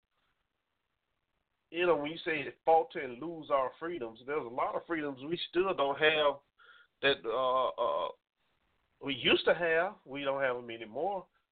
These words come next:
somewhat. Uh, but we'll, we'll get into that in a little while. "And will be because we destroyed ourselves."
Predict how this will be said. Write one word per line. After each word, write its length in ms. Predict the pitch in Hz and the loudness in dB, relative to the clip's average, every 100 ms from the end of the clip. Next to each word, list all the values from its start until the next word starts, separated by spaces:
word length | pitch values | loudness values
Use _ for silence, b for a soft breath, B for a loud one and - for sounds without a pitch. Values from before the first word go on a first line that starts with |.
| _ - - | _ -10 2
somewhat. 1000 | 143 127 123 120 120 104 107 123 135 - - b b b b - | 2 2 -2 -14 -16 -10 -2 0 0 -2 -12 b b b b 0
Uh, 600 | 135 117 123 98 104 113 127 | 4 6 6 4 2 0 2
but 180 | 135 - | 2 2
we'll, 160 | 135 147 - | -4 -6 -6
we'll 120 | 139 | -12
get 240 | 123 139 127 | -6 -4 -4
into 180 | 113 123 | -4 2
that 140 | 123 | 2
in 60 | 110 | 2
a 20 | |
little 140 | 123 | -2
while. 160 | 110 110 - | -2 -4 -2
"And 160 | 156 | 0
will 200 | 165 175 | 2 2
be 160 | 196 208 | 0 -2
because 400 | 175 170 175 147 127 | -4 0 2 2 -2
we 120 | 170 | -8
destroyed 520 | 139 - - 151 147 | -8 -10 -8 0 4
ourselves." 600 | 143 139 - 127 110 110 | 6 4 2 -2 -2 -4